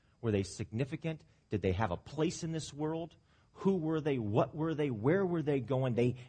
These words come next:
knew clearly their identity. And since Genesis chapter three,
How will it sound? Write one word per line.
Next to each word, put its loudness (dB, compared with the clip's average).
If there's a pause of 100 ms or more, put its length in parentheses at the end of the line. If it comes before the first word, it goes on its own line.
knew 4 (260)
clearly 2
their 0
identity. 0 (200)
And -2
since -4
Genesis -4
chapter 0
three, -2